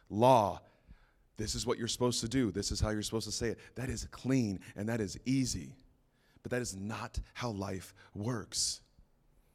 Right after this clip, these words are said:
If that were how life works, then we wouldn't need to all figure out how it's like, what it's like to be a parent every single week of every single year for the rest of our lives. If, if life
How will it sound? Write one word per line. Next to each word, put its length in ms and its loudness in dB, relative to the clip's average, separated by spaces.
If 120 -4
that 160 2
were 100 4
how 180 0
life 420 0
works, 600 0
then 100 4
we 80 4
wouldn't 280 0
need 140 2
to 80 8
all 420 -2
figure 380 0
out 200 0
how 220 -2
it's 160 -4
like, 180 0
what 120 2
it's 100 0
like 140 2
to 100 -4
be 140 -2
a 60 0
parent 420 -4
every 200 2
single 360 2
week 300 2
of 160 0
every 200 2
single 300 0
year 420 0
for 100 -2
the 60 4
rest 180 2
of 80 -2
our 60 0
lives. 340 -8
If, 240 2
if 200 4
life 440 6